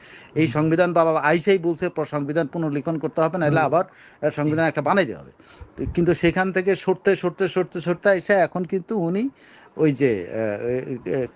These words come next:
Speaker 1: এ, লেজ কাটা শিয়ালের মতো অবস্থা এখন। এখন উনি আর, আহ, মুখ লুকায় কোনো মতে আর কি পার পাইতে চান। এখন মাত্র দুইটার ব্যাপারে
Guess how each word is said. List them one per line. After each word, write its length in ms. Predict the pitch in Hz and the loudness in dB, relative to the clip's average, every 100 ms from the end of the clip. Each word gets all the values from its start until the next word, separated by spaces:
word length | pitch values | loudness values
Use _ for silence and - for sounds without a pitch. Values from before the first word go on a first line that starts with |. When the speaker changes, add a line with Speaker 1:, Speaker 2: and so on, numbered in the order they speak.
| - | -8
Speaker 1:
এ, 240 | - 135 | -4 0
লেজ 260 | 135 147 156 | 2 2 2
কাটা 220 | 165 147 | 0 0
শিয়ালের 360 | 131 165 160 165 | 2 2 2 0
মতো 200 | 160 160 | 2 2
অবস্থা 340 | 151 - 175 | 2 2 2
এখন। 220 | 147 196 254 - - - - | 2 0 -4 -12 -20 -18 -6
এখন 340 | 127 131 151 | -2 0 2
উনি 260 | 151 147 147 | 4 4 4
আর, 260 | 139 127 | 4 2
আহ, 160 | 131 127 | -2 -2
মুখ 240 | 135 143 - 135 | -2 -2 -2 -2
লুকায় 460 | 135 147 139 139 - | 0 2 4 2 -2
কোনো 180 | 135 135 | -2 0
মতে 380 | 135 131 131 120 | 0 0 -2 -2
আর 60 | - | -4
কি 120 | 120 - | -10 0
পার 140 | 135 127 | 0 2
পাইতে 220 | 131 131 | -2 -4
চান। 240 | 117 156 180 | 0 0 0
এখন 220 | 120 139 | -4 -2
মাত্র 260 | 135 131 131 | -2 0 -2
দুইটার 500 | 120 165 - 165 143 | 0 0 2 2 2
ব্যাপারে 440 | 156 143 160 196 | 0 0 0 -2